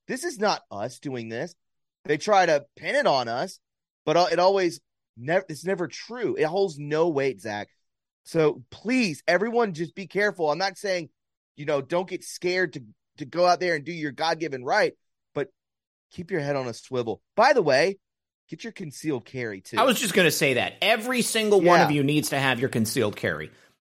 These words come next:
Speaker 2: okay?
Speaker 1: Yes.
Speaker 2: And you may not like the idea of having to carry a gun, but in today's world, with the type of environment that we're living in,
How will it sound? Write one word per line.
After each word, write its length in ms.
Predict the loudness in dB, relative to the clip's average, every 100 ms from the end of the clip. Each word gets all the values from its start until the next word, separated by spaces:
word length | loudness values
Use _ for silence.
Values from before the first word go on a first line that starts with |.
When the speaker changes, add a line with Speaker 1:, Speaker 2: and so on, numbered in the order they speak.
| -6
Speaker 2:
okay? 260 | 2 4 4
Speaker 1:
Yes. 340 | 2 0 -6 _
Speaker 2:
And 140 | -6 2
you 120 | 4
may 180 | 4 4
not 200 | 4 6
like 200 | 2 4
the 140 | 2
idea 260 | 4 4 2
of 60 | 2
having 320 | 0 0 -2
to 80 | -2
carry 340 | 0 2 2
a 40 | 2
gun, 320 | 2 2 -2 -8 0
but 140 | 2
in 120 | 4 2
today's 480 | 2 2 2 0
world, 520 | 2 4 6 4 -2 -10 _ _ -2
with 140 | 0
the 60 | 2
type 240 | 2 4
of 120 | 2
environment 640 | 2 2 2 4 4 2 0
that 120 | 0
we're 120 | 0
living 320 | 0 0 0
in, 200 | 2 0